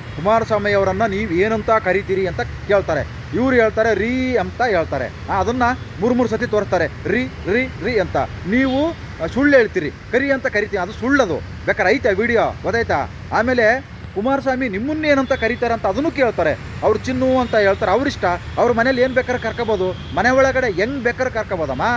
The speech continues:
ಗಂಡ ಹೆಂಡ್ತಿಗೆ ಇರೋ, ಆ, ಇದನ್ನ ಗೊತ್ತಿಲ್ವಾ ಯಾವ ಥರ ಮಾತಾಡಬೇಕು, ಒಳಗಡೆ ಯಾವ ಥರ ಮಾತಾಡಬೇಕು, ಹೊರಗಡೆ ಬೀದಿಲಿ ನಿಂತ್ಕೊಂಡು ಯಾವ ಥರ? ಅದೇ ಕೊ-, ರಾಧಿಕಾ ಅವ್ರುನು ಬೀದಿಲಿ ನಿಂತ್ಕೊಂಡು ಆ ಥರ ಮಾತಾಡಕ್ಕಾಗಲ್ಲಮ್ಮ. ಗಂಡ ಹೆಂಡ್ತಿ ಸಂಬಂಧನ ಬೇರೆ, ಹೊರಗಡೆ ಫ್ರೆಂಡ್‌ಶಿಪ್ ಸಂಬಂಧನ ಬೇರೆ.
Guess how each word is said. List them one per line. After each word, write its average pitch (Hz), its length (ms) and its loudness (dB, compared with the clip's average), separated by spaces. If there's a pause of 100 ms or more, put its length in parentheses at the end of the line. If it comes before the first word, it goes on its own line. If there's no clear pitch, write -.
(360)
ಗಂಡ 226 200 2
ಹೆಂಡ್ತಿಗೆ 240 480 2
ಇರೋ, 220 540 0
ಆ, 202 40 2
ಇದನ್ನ 226 220 2 (100)
ಗೊತ್ತಿಲ್ವಾ 214 380 2
ಯಾವ 185 140 4
ಥರ 220 180 0
ಮಾತಾಡಬೇಕು, 196 480 -2
ಒಳಗಡೆ 202 380 2
ಯಾವ 202 100 2
ಥರ 190 160 -2
ಮಾತಾಡಬೇಕು, 185 580 -2 (180)
ಹೊರಗಡೆ 190 280 2
ಬೀದಿಲಿ 202 280 0
ನಿಂತ್ಕೊಂಡು 202 300 0
ಯಾವ 180 60 0
ಥರ? 180 100 -10 (320)
ಅದೇ 233 320 6
ಕೊ-, 220 200 0
ರಾಧಿಕಾ 196 340 0
ಅವ್ರುನು 175 340 0
ಬೀದಿಲಿ 202 240 -4
ನಿಂತ್ಕೊಂಡು 208 300 -2
ಆ - 20 0
ಥರ 196 140 -4
ಮಾತಾಡಕ್ಕಾಗಲ್ಲಮ್ಮ. 165 580 0 (420)
ಗಂಡ 185 200 0
ಹೆಂಡ್ತಿ 214 200 2
ಸಂಬಂಧನ 190 420 -2
ಬೇರೆ, 165 300 2
ಹೊರಗಡೆ 202 580 0
ಫ್ರೆಂಡ್‌ಶಿಪ್ 196 440 -4
ಸಂಬಂಧನ 185 420 -4
ಬೇರೆ. 170 360 0